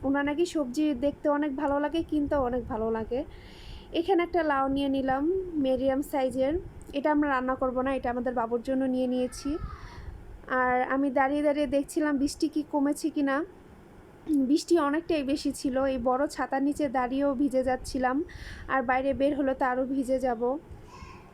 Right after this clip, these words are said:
বৃষ্টি কিছুটা কমে যাওয়ার পর আমি আর আম্মু এবার ঢুকবো মাছ বাজারে। আমি মূলত এসেছি, আমার মিকোর মাছ শেষ, মাছ কেনার জন্য।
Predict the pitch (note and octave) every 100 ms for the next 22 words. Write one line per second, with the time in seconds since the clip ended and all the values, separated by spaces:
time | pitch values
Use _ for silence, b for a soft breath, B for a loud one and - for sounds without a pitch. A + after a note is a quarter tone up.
0 | - - - - - - - - - -
1 | - - - - C4+ E4 - G4 F#4 F#4+
2 | G4+ G4 F#4 F4+ F4 F4+ F4 E4 D#4+ D#4+
3 | D#4 D#4 D#4+ D#4+ - - C#4 C#4 C#4+ C#4+
4 | C#4 C4+ C4+ - C4+ C4 C4+ D4 C#4+ B3+
5 | C4+ A#3 C#4 A#3+ D4 C4+ B3+ B3+ B3 C#4
6 | C4+ C4 C4 D4 - - - B B B
7 | B B B - C#4 D#4+ E4+ F4 F4 F4
8 | E4+ E4 E4 - E4 E4 - - - -
9 | - - - - - - - - - -
10 | - D4 D4 D#4 C#4 D4+ F4 E4 C#4+ C4+
11 | - - C#4 D4+ - C4 C4 - - C#4+
12 | C#4+ B3+ C4+ B3+ C4+